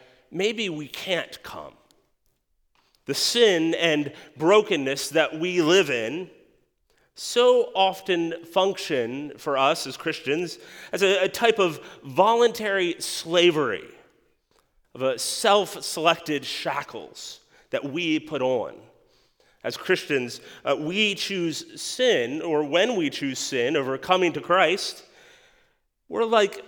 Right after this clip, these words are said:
uh, a little bit like that enslaved king that we read about in the story of, uh, the Prince, uh,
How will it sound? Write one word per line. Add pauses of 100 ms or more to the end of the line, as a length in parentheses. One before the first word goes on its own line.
uh,
a
little
bit
like
that
enslaved
king
that
we
read
about
in
the
story
of, (440)
uh,
the (100)
Prince,
uh,